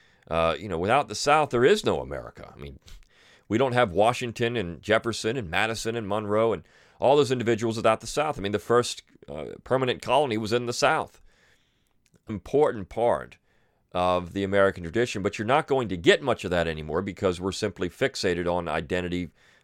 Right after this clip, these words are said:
politics or, uh, you know, some type of, uh, social justice agenda. And you can't do that and still, uh, and still admire, uh, Southerners for what they were, which was flawed men, but certainly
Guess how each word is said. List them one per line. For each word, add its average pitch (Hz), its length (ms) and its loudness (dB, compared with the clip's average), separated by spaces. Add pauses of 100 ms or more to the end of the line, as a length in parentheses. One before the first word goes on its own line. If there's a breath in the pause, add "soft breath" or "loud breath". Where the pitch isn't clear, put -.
politics 98 680 -2
or, 98 260 0 (300 soft breath)
uh, 92 360 2
you 101 120 -2
know, 95 300 -4
some 107 280 -4
type 95 320 -4
of, 92 220 -4
uh, 98 140 2 (300 soft breath)
social 117 420 2
justice 107 560 -2
agenda. 107 500 0 (320 loud breath)
And 101 140 -6
you 120 80 -4
can't 143 360 -2
do 147 220 4
that 82 360 -2
and 92 160 -8
still, 107 540 2
uh, 98 340 0
and 95 120 -8
still 107 240 -2
admire, 95 680 0 (960)
uh, 90 140 0
Southerners 110 520 2
for 90 140 -6
what 101 160 4
they 107 120 2
were, 110 340 6
which 80 260 -10
was 95 260 -4 (300 soft breath)
flawed 120 420 4
men, 90 380 -8 (340)
but 117 140 0
certainly 104 600 2